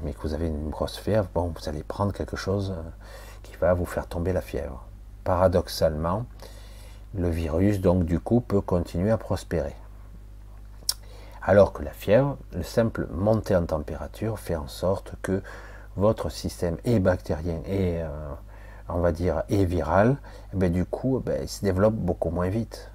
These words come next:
forcément, parce que il fait, si vous montez en température, vous avez du quarante, ben, le virus a beaucoup de mal à se développer à ces températures-là. Tout ce qui est, euh, champignons, euh, euh, et cetera.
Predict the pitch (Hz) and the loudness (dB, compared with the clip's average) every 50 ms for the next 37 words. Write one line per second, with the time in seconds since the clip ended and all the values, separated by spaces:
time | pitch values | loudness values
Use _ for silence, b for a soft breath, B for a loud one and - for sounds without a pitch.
0 | - - - - - - - - 90 85 98 107 104 95 - 82 73 - - - | -18 -10 -10 -10 -8 -8 -6 -2 -2 0 0 0 0 0 0 -2 -4 -4 -6 -6
1 | 82 80 80 78 76 - - - 82 80 B B B B B B - - - 90 | -4 -4 -2 -4 -4 -6 -6 -8 -8 -10 B B B B B B -10 -4 -2 0
2 | 90 90 95 101 104 98 - 101 92 92 85 82 80 87 - 87 78 80 - - | 2 4 4 4 4 4 6 6 6 6 6 4 2 2 2 2 2 2 0 2
3 | - 135 123 110 92 82 80 82 78 85 85 - - 85 76 78 87 98 117 120 | 0 2 2 2 2 2 2 2 0 -2 -4 -2 0 0 2 4 4 4 4 2
4 | - - 95 - - B B B B B B B - - 82 78 76 76 76 - | 0 -4 -8 -12 -12 B B B B B B B -8 -6 -6 -4 -4 -6 -4 -4
5 | 104 113 - - 98 87 90 87 - - 90 - 73 76 85 92 101 101 95 85 | -4 -4 -2 -4 -4 -4 -4 -6 -6 -6 -6 -6 -4 -2 0 2 2 2 2 0
6 | 78 - - 78 - - 76 76 - - 107 95 - - - - 85 78 - - | 0 -2 -4 -6 -4 -4 -6 -4 -2 -2 -2 -2 -2 -4 -8 -8 -8 -8 -6 -6
7 | 85 80 87 85 - - 104 98 101 92 85 82 B B B B B B B B | -6 -4 -6 -8 -4 -4 -2 -2 0 -2 -2 -4 B B B B B B B B
8 | B B - - - - - 85 82 82 85 87 87 85 82 80 76 - - - | B B -14 -12 -12 -6 -4 -2 0 2 2 2 2 0 0 -2 -4 -4 -6 -6
9 | 78 73 71 - - 76 78 85 87 95 101 104 104 104 104 104 95 90 82 85 | -6 -8 -8 -8 -8 -6 -4 -2 0 0 0 2 0 0 0 0 -2 -2 -2 -4
10 | 85 85 - B B B B B B B B B B - - 85 95 - - - | -4 -6 -10 B B B B B B B B B B -10 -8 -8 -8 -8 -6 -6
11 | 92 - - 90 78 78 76 | -4 -2 0 0 0 0 -2